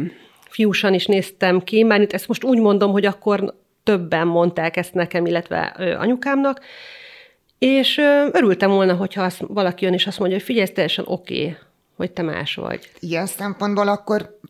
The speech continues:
Speaker 2: szerencsésebb helyzetben vannak a mostani fiatalok, mint mondjuk mi voltunk, ha csak az internetet,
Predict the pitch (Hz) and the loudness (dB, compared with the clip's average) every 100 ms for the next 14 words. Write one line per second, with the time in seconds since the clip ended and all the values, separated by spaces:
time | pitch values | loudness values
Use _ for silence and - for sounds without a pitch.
0 | - _ - - - 185 139 131 131 127 | -20 _ -20 -12 -6 -4 -4 -4 -6 -4
1 | - 127 123 120 127 123 127 127 127 131 | -6 -6 -8 -6 -6 -4 -4 -6 -6 -6
2 | 123 143 131 - 127 123 135 123 131 135 | -8 -10 -10 -10 -10 -8 -8 -8 -8 -8
3 | 127 135 131 131 - 139 120 127 123 143 | -6 -6 -6 -8 -6 -6 -2 -2 -4 -6
4 | 139 - 143 143 147 151 147 135 135 139 | -6 -6 -8 -6 -8 -6 -6 -4 -4 -4
5 | 127 127 123 | -6 -6 -8